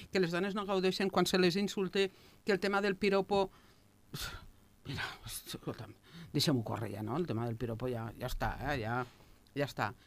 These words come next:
I per tant, aquí hi ha un treball de fondo molt, molt, eh, que encara ens queda molt, que s'està fent molt i que, eh,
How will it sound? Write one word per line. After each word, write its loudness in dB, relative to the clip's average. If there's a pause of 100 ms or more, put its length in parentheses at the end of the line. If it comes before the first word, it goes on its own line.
(160)
I -6
per -2
tant, 0
aquí -2
hi 6
ha 6
un 4
treball 4
de 0
fondo 0
molt, 2
molt, 2 (600)
eh, 2
que 0
encara 4
ens 0
queda 2
molt, 0
que 2
s'està 0
fent 2
molt 0 (480)
i 2
que, 0
eh, 2